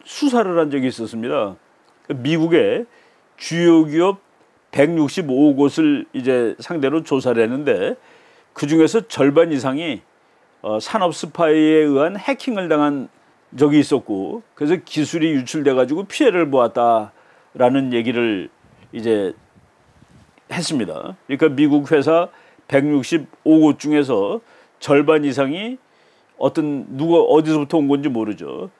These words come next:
그러니까 그 인터넷 해킹을 당해가지고 기술을 유출당했다. 그게 뭡니까? 열심히 자기가 개발을 해놨는데 다른 나라가 똑같은 걸 만드는 거예요.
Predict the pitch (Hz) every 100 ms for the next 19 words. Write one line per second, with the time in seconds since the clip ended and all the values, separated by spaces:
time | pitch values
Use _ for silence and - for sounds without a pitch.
0 | - 123 117 131 123 110 - _ _ _
1 | - 139 160 147 151 226 - 220 165 151
2 | 131 123 110 113 147 170 180 _ _ _
3 | - 160 147 147 160 151 120 - 147 151
4 | 151 135 117 107 117 104 98 _ _ _
5 | - 208 202 180 139 139 143 127 120 139
6 | - 202 185 170 160 180 165 151 147 151
7 | 160 175 160 127 117 120 143 117 98 _
8 | _ _ _ _ _ 165 180 190 185 208
9 | 311 277 247 226 214 139 131 127 120 117
10 | 113 120 110 98